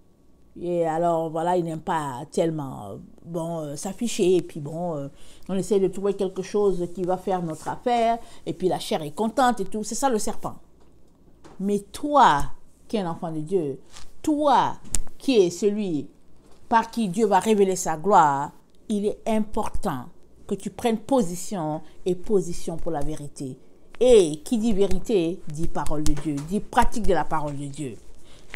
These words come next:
Amen. Que le Seigneur vraiment, euh, puisse, euh, nous aider tout un chacun, hein, à faire la part des choses, afin que nous puissions pas être surpris des surprises désagréables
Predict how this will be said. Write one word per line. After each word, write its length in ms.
Amen. 500
Que 80
le 100
Seigneur 280
vraiment, 380
euh, 60
puisse, 460
euh, 220
nous 260
aider 240
tout 200
un 60
chacun, 580
hein, 40
à 100
faire 260
la 120
part 220
des 100
choses, 460
afin 500
que 500
nous 80
puissions 360
pas 380
être 280
surpris 720
des 80
surprises 540
désagréables 800